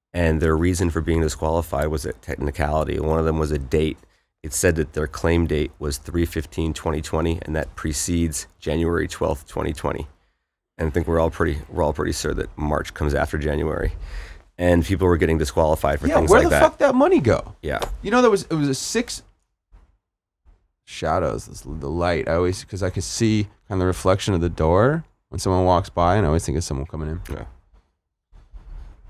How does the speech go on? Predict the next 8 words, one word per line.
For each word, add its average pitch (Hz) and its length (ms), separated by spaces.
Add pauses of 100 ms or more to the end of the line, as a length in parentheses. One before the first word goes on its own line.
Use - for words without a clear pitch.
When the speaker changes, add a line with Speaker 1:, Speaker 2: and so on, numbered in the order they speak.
(420)
Speaker 2:
Total 190 460
of 139 140
approximately 131 680
six - 540
trillion 127 600
dollars 104 680
in 95 520
coronavirus, 107 880